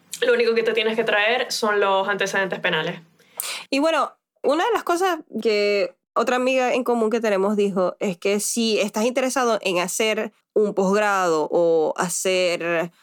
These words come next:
Speaker 2: una nueva carrera universitaria, se te tienes que llevar el título de bachiller. O sea, aparentemente it's a thing. Continúa.
Speaker 1: Sí, sí, sí, he, he oído eso, como no, no me he metido en, en ese tema, no,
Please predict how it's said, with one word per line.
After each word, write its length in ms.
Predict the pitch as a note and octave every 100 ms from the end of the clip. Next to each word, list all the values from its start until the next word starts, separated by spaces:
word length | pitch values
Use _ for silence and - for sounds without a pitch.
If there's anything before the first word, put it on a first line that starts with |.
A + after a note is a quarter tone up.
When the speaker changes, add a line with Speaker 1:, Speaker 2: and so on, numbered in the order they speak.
| _ -
Speaker 2:
una 240 | A#3 A3
nueva 320 | A3 G#3+ G3+
carrera 320 | G3+ G#3+ G3+
universitaria, 560 | G3 F3+ F3+ F3+ A#3+ D4+
se 80 | A3
te 180 | E3 F#3+
tienes 420 | - G3+ G3+ G#3+
que 100 | A#3
llevar 240 | G#3 F#3
el 100 | G3 G3+
título 280 | G3+ G#3
de 120 | G3+ F3+
bachiller. 400 | E3+ E3 - - - _ _ _ -
O 40 | -
sea, 280 | D#3+ D#3 - - - - -
aparentemente 720 | - F#3 F#3 F#3+ G3+ G3+ - _
it's 180 | G#3 G3+
a 60 | G#3
thing. 280 | - - F3+ - - - - - -
Continúa. 340 | A4 E4 F#3 -
Speaker 1:
Sí, 680 | G#4 A#4+ A4+ F#4+ B3 G3+ G3+
sí, 300 | - D4+ C#4+
sí, 160 | C#4+
he, 540 | C4 B3+ B3 A#3+ - B3+
he 80 |
oído 320 | C4+ D4+ D4+ D4
eso, 380 | C#4 C4 A#3+ B3
como 460 | A#3 A3 G#3 G#3 A#3
no, 360 | A#3 A3 G#3+
no 180 | A#3+ A#3
me 100 | A#3
he 40 |
metido 420 | A#3+ B3 C4 B3+ B3
en, 220 | A#3+ A#3
en 240 | A#3 A#3+
ese 180 | A#3+ A#3+
tema, 280 | A#3 A#3 A#3+
no, 580 | A3+ G3+ F#3+ F#3+ F#3+